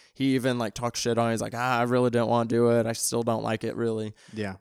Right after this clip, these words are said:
Speaker 1: I think it's really, really great. Like, there's not many horror movies that take place literally the same night that
Speaker 2: As
Speaker 1: the
Speaker 2: the
Speaker 1: first one
Speaker 2: predecessor,
Speaker 1: happened. Like,
Speaker 2: yeah.
Speaker 1: I mean, it picks up literally ten minutes later
Speaker 2: Yeah.
Speaker 1: from the first Halloween.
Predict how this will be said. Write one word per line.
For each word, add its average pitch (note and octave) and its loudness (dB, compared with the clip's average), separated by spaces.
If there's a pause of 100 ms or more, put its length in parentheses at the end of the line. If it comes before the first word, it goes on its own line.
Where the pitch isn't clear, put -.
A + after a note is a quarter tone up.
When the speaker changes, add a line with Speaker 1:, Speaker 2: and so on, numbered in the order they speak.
Speaker 1:
I F3+ -6
think D#3+ -2
it's A2 -8
really, A2+ -6
really G#2+ -6
great. F#2+ -12
Like, G#2+ -8 (140)
there's A#2 2
not C3 0
many A#2+ 0 (320)
horror B2 4
movies C3+ 2
that A2 -2
take A2+ -2
place A#2 0
literally A2+ 4
the A2+ -2
same A2 0
night A2 -2 (680)
that A2 0
Speaker 2:
As A#2 -6
Speaker 1:
the A#2 2
Speaker 2:
the G#2+ -6
Speaker 1:
first A2+ 2
one B2+ 2
Speaker 2:
predecessor, C3 0
Speaker 1:
happened. C3+ -2
Like, A2+ -4
Speaker 2:
yeah. - -2
Speaker 1:
I A#2+ -2
mean, A#2 -2
it C#3+ -2
picks - -4
up D3 -6
literally A#2+ 0
ten B2 -6
minutes A#2 -4
later A#2 -4 (180)
Speaker 2:
Yeah. G#2+ -4
Speaker 1:
from A2 -4
the A2 -8
first A2+ -4
Halloween. A2 -4